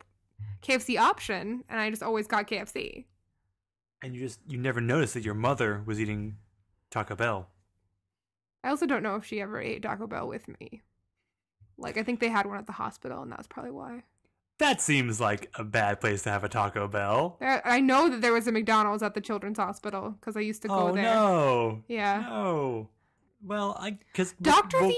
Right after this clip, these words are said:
Speaker 1: eat really badly. Doctors who work in hospitals eat very badly.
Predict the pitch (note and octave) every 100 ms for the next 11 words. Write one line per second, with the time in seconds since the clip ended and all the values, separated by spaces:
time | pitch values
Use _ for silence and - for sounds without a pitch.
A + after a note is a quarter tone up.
0 | A4 B3+ B3+ C#4+ C4 A3+ A3 G#3+ A3 -
1 | A#3 - _ _ _ C4 C4 E4+ F4 F#4
2 | C4+ B3+ C#4+ A#3+ A3 A#3+ B3 A#3 A3 A3
3 | G#3 G#3 G3 G3 - - - - D3